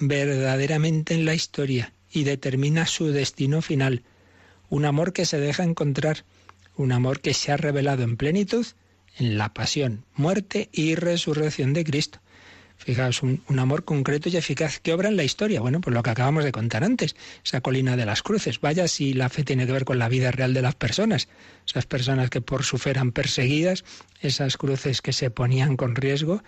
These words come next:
y que eran demolidas y que eran vueltas a poner, pues es un signo de, de cómo la fe cambia la historia de las naciones.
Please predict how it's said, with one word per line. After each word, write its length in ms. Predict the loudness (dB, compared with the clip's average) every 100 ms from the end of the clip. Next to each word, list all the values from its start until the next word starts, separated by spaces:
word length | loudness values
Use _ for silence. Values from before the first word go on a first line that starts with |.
| -20 -20 -20 -6
y 120 | -4
que 140 | -2
eran 220 | 0 2
demolidas 560 | 2 2 2 2 2 0
y 60 | 0
que 80 |
eran 160 | -2 0
vueltas 320 | -2 0 0
a 80 | -2
poner, 300 | 0 -2 -2 -6 -20 -20
pues 160 | -10 -2
es 60 |
un 100 | 0
signo 400 | 2 0 0 -2 -4 -20 _ _
de, 340 | -2 0 -2 -2
de 240 | -2 0 0
cómo 240 | 0 2
la 100 | 2
fe 200 | 0 -4
cambia 300 | -2 0 2
la 80 | 2
historia 360 | 0 0 0 2
de 80 |
las 160 | 0 -2
naciones. 560 | -4 0 0 2 -2